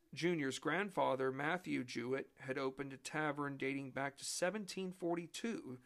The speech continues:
uh, the year before Thomas Jefferson was born, near the present-day town of Louisa.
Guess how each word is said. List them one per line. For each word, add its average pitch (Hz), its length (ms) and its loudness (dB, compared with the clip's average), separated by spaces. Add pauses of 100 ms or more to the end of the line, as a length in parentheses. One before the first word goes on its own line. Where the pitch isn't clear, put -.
(240)
uh, 139 140 2
the 139 100 0
year 165 180 6
before 160 300 2
Thomas 156 340 2
Jefferson 156 520 0
was 123 120 -4
born, 135 400 2 (520)
near 156 160 8
the 147 80 4
present-day 180 720 6
town 160 380 2
of 139 120 0
Louisa. 143 800 0